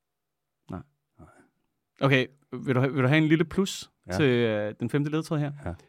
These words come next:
Speaker 1: Du har nævnt dyret i dag.
Speaker 2: Fuck.
Speaker 1: Mm, hva? Den, nå, så er den straks værre.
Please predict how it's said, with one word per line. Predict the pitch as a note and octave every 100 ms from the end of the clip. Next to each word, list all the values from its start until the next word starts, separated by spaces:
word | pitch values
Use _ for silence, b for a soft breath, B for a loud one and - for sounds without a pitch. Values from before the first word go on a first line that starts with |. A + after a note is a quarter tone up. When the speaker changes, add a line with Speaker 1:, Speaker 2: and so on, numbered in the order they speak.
| -
Speaker 1:
Du | C#3+
har |
nævnt | C#3 F3+ D3+
dyret | F#3+ D#3+
i |
dag. | A2 - _ _ _ _ _ _ _ _ _ _ _ _ _ _ _ _ _ _ _ _ _ _ _ _ _ _ _ _ _ _ _ _ _ _ _ _ _ _ _ _ _ _ _ _ _ -
Speaker 2:
Fuck. | A2+
Speaker 1:
Mm, | B2 B2+ G#2+ F#2+ -
hva? | G#2+ A2+ E3+ -
Den, | C3 C#3
nå, | A#2+ B2
så | A2
er | C#3
den | C3
straks | C3 B2 B2
værre. | A#2